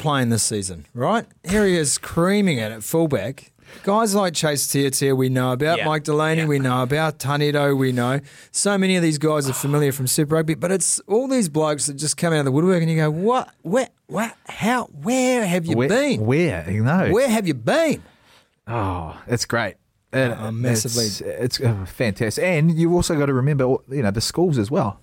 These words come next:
Speaker 2: The, uh, first fifteen, and they got their finals this week as well.
Speaker 1: Oh,
Speaker 2: So, uh,
Speaker 1: jeez.
Speaker 2: nationals.
Speaker 1: And the Jock Hobbs under nineteen starts this
Speaker 2: Oh,
Speaker 1: weekend as well.
Speaker 2: <laughs> yeah.
Speaker 1: And before we go on the short ball today, Millsy, uh, a nod to the Farah Palmer Cup. Started
Speaker 2: Yes.
Speaker 1: last weekend.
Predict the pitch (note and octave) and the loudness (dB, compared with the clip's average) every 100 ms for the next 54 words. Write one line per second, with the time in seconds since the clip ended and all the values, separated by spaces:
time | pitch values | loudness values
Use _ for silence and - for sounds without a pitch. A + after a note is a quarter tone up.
0 | - A#2+ B2 B2 A#2+ - C3+ - - C#3 | -6 0 2 2 0 0 -2 -2 -2 0
1 | A2 A#2+ C3 G2+ G#2 A2 G#2 G2 G#2+ - | 0 0 0 -2 -2 0 2 0 -2 -2
2 | G#2+ G#2 G2 A2 C#3+ A3+ F3 A2 G2+ F#2+ | -2 -2 -2 0 2 2 0 0 -2 -2
3 | G3 G#3+ D#3+ D3 F3+ G3+ G3 D#3+ C#3 E3 | 0 0 0 0 0 0 2 2 2 0
4 | D#3 D#3 D3 D3 C3+ C3+ C3 C#3+ D#3 - | 0 0 0 0 2 0 0 0 0 -2
5 | C#3 B2 B2 A#2 C#3 C3 B2 A#2 B2 C3+ | -2 -2 -4 -2 -2 0 -2 0 0 2
6 | B2+ B2+ - - C#3 C#3 A#2 E3+ F3+ D#3+ | 0 -4 -10 -8 -8 -6 -4 -2 0 2
7 | G#3 A3 F#3+ F3+ E3+ D3 D#3+ C#3 C3+ B2 | 2 2 2 2 2 0 0 0 0 0
8 | B2+ A#2+ A#2+ A#2+ B2 C3+ C3 C#3+ C#3 C#3 | 0 2 2 0 0 0 0 0 0 2
9 | C3+ C3+ - C#3 D#3 E3 C#3 B2+ C#3 B2+ | 2 0 -2 0 0 0 -2 -2 0 -2
10 | A#2+ A#2+ A#2 - C#3+ - - - - D#3+ | -2 -4 -4 -4 -4 -6 -8 -4 0 0
11 | C#3 C#3 C3+ - C#3+ C3 D3 F3 | 0 0 0 0 0 0 0 0